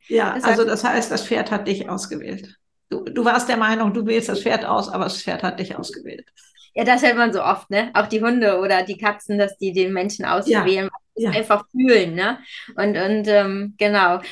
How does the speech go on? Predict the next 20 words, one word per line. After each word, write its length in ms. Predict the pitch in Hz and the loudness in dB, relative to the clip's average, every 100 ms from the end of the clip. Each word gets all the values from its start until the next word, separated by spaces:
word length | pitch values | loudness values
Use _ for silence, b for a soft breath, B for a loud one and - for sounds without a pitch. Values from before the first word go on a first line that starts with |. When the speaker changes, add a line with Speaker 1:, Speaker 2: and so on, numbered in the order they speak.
| B | B
Speaker 2:
Und 140 | 214 | 2
das 140 | 254 - | 2 2
Speaker 1:
Ja. 60 | |
Speaker 2:
Spannende 400 | - 240 320 392 | 2 2 4 6
war 220 | 311 302 | 8 8
doch, 240 | 320 381 403 B - | 6 4 2 B -4
dass 160 | 254 277 | -2 -2
ich 120 | 285 | -2
gefragt 420 | 262 - 262 302 294 | -4 0 0 2 2
hatte 380 | 269 277 269 269 _ | 2 4 2 0 _
am 160 | 240 240 | -2 2
Anfang, 400 | 254 262 254 233 | 2 2 2 4
hm, 200 | 254 262 | 6 6
wieso 200 | 254 233 | 4 2
ist, 300 | 240 254 - | 0 -2 -10
wieso 260 | 214 240 240 | -8 -4 -2
ist 160 | 240 | -2
sie 160 | - 269 | -4 -2
denn 180 | 247 233 | 2 4
noch 300 | 226 233 | 2 2